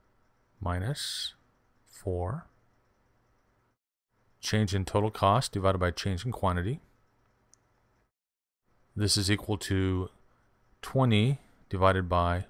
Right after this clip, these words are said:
one, or twenty, should be twenty. So I go to five,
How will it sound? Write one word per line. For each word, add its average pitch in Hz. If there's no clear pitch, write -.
one, 95
or 101
twenty, 98
should 104
be 95
twenty. 95
So -
I -
go 139
to 123
five, 110